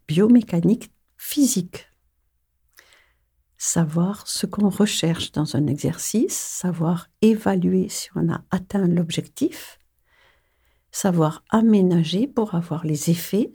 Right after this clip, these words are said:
sans les douleurs. Je vous guiderai pas à pas à travers des apprentissages de placement,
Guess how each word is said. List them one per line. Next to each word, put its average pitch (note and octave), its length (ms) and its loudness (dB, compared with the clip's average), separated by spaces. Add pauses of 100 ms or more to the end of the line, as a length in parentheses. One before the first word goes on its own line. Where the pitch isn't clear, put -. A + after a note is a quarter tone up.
sans B3+ 480 0 (140)
les E3+ 180 0
douleurs. B2 560 -6 (880)
Je - 160 -16
vous D#3 220 -6
guiderai E3+ 560 -6 (480)
pas E3 240 0 (100)
à - 80 -14
pas - 260 -12 (1500)
à E3+ 40 2
travers F3+ 360 0
des D#3 240 0
apprentissages G3+ 880 -2
de E3 100 -4
placement, E3 720 -4